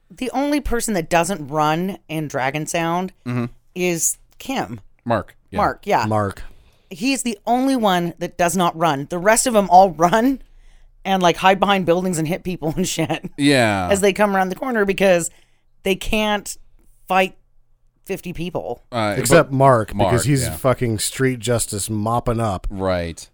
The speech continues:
Speaker 1: Mark's a badass in this
Speaker 3: Yeah.
Speaker 1: movie.
Speaker 2: So that's over. They go back to Dragon Sound H Q, uh, which they all live together in, like, this, like, ranch-style house.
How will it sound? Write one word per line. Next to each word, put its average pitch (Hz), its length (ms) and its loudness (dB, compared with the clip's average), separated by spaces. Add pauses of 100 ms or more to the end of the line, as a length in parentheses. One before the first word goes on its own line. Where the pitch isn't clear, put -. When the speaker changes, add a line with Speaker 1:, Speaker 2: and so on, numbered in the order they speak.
(340)
Speaker 1:
Mark's 185 400 0
a 175 60 0
badass 135 540 -2
in 151 80 -6
this 98 120 0
Speaker 3:
Yeah. 95 120 0
Speaker 1:
movie. 110 360 -8 (800)
Speaker 2:
So 202 280 8
that's 196 260 6
over. 87 460 -2 (220)
They 170 180 0
go 214 220 6
back 175 320 4
to 120 460 0
Dragon 117 360 4
Sound 101 300 0
H 95 300 -6
Q, 82 460 -10 (220)
uh, 101 180 -2
which 123 200 -4
they 151 100 6
all 147 200 8
live 120 160 4
together 90 400 0
in, 87 100 -4
like, 90 220 -4
this, - 320 -10
like, 85 240 -6 (500)
ranch-style 82 1000 -4
house. 78 280 -6